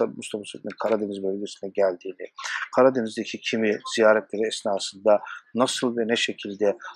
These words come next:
halkın organize edilip Mustafa Supi'nin üstüne salındığını, sonra gitmeye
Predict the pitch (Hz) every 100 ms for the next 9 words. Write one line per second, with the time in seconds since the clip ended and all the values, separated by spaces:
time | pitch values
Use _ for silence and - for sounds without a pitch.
0 | - 113 107 117 117 110 110 101 107 95
1 | 104 101 - - 101 - - 107 107 -
2 | - 117 101 - 107 104 95 90 - -
3 | _ - - - 143 139 147 - 120